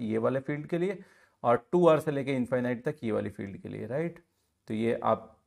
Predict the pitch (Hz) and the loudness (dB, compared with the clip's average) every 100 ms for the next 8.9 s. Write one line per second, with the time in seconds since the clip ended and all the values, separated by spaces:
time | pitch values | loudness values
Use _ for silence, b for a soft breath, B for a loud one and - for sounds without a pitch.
0 | - - 107 113 113 123 - 120 165 180 | -14 0 4 4 2 -4 0 2 2 0
1 | 180 _ _ 113 117 113 - 127 113 117 | -8 _ _ 0 0 -2 -2 2 6 6
2 | 120 110 117 131 - _ _ _ - 113 | 4 4 4 2 -10 _ _ _ -2 2
3 | 104 107 107 104 107 120 110 139 135 151 | 2 2 0 0 -2 -4 -6 -8 -4 -2
4 | 131 143 139 135 - _ - 107 120 120 | 2 4 4 2 -8 _ -18 -4 -2 -2
5 | - _ 117 113 120 117 117 123 107 117 | -6 _ -2 0 0 0 0 -2 -2 -4
6 | - 104 113 107 104 127 - _ _ 131 | 0 2 4 4 4 0 -4 _ _ -6
7 | - 127 131 135 117 120 117 123 110 123 | 4 4 4 0 2 2 0 -4 -4 -4
8 | 110 123 110 - 107 101 104 104 | -4 -2 -6 0 0 2 2 2